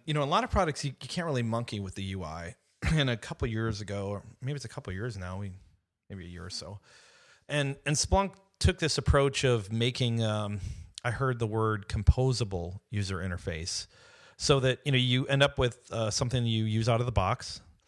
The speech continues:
and you start doing searches, and maybe you're doing reports, and then there's a little, little actions menu where you can create dashboards. And that's a lot of times what people want is a dashboard that displays meaningful statistics or whatever.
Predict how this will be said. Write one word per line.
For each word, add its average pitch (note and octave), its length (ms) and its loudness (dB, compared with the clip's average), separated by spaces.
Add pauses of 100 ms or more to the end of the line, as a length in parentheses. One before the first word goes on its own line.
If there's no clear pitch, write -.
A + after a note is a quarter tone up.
(640)
and A2 300 2
you G#2+ 60 -2
start G#2+ 200 0
doing C3 160 0
searches, B2+ 440 0
and B2 80 0
maybe F#2+ 120 0
you're A2 80 0
doing A#2+ 180 2
reports, A#2+ 540 0
and G2+ 100 -2
then G2+ 80 0
there's A2 180 0
a A2+ 40 0
little, G#2 280 -2
little G2+ 200 -4
actions G#2+ 480 0
menu G2+ 240 0
where G2 100 -2
you G2 140 -6
can G#2 100 -12
create F#2+ 240 -2
dashboards. D#2+ 800 -4 (380)
And D3+ 100 -10
that's A3 180 -2
a A#3 60 2
lot A#3 180 4
of - 60 -2
times B2+ 220 0
what A#2 80 -2
people F#2+ 260 -4
want F#2 280 -4
is F2 80 -8
a F#2 40 -4
dashboard F2+ 540 -4
that F2 80 -8
displays - 400 -6
meaningful F2+ 380 -4
statistics - 760 -6 (840)
or G2+ 280 4
whatever. F#2+ 640 -2